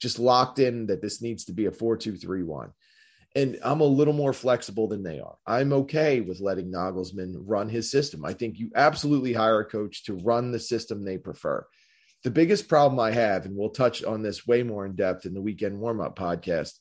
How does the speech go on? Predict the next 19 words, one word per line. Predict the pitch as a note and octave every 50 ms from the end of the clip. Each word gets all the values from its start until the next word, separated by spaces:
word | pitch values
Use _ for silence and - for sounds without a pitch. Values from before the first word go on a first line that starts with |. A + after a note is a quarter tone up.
| _ _ _ _ _ _ _ _ _ _ _ _
is | - C#3+ B2 A2
that | - B2 A2 -
I'm | C#3 D3+
not | E3+ F#3+ G3+ - - -
sure | - - D#3 D#3 D3+ C#3+
that | C3+ C3 C#3
the | B2
front | - - B2+ B2 B2+
office | B2 B2 B2 A#2+ A#2 A#2+ -
and | C3+ B2+
the | B2 A2+
coaching | - A2+ G#2 F#2 G2+ F2+
staff | - - G#2 F#2 F2+
have | G#2+ F#2 F2 F2+
been | A#2+ B2 B2+
in | C3 B2 A#2
alignment | G#2 F#2+ F#2+ F#2+ G2+ G2+ G#2 G#2 G2+ G2+ G2+ - -
at | G2 G#2+ A2
all | G2+ A2+ C3+ A#2 F2 C2+ D2 -